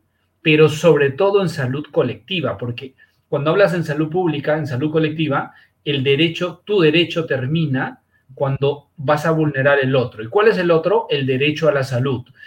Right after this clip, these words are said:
Entonces, el cincuenta por ciento de la población, o sea, los que nos hemos vacunado, hemos hecho el esfuerzo de poder asistir y podernos vacunar.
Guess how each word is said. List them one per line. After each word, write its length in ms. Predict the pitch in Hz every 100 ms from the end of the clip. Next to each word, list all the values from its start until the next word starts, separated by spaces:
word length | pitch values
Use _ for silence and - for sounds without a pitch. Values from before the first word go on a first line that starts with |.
| -
Entonces, 320 | - 156 156 175
el 120 | 151
cincuenta 580 | 156 147 214 254 247 170
por 160 | 156
ciento 340 | - 175 175 190
de 80 |
la 160 | 165 131
población, 720 | 135 113 101 92 - 147 113
o 60 | 110
sea, 160 | 143
los 180 | 135 120
que 120 | -
nos 240 | 110 107 170
hemos 220 | 170 151
vacunado, 720 | 135 - 127 131 120 113 - _ _ -
hemos 320 | - 120 - 170
hecho 240 | 170 233
el 80 | 160
esfuerzo 800 | - - 165 151 127 143 170 _ _ - _ -
de 180 | 127 131
poder 440 | 127 120 143 156 -
asistir 680 | 131 - - - 202 208 -
y 160 | 156
podernos 500 | - 117 123 139 175
vacunar. 600 | 156 165 202 160 160 -